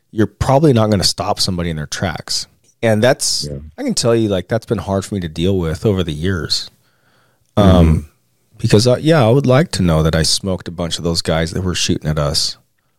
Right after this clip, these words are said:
Speaker 1: but I don't. And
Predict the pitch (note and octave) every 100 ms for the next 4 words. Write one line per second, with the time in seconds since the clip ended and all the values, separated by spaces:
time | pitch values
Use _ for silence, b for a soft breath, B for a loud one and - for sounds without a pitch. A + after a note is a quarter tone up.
0 | _ _ A#2 A2+ A#2 _ _ - B2+ C#3+
1 | F2+ G2 - _ _ _ - G2 F#2 E2+
2 | -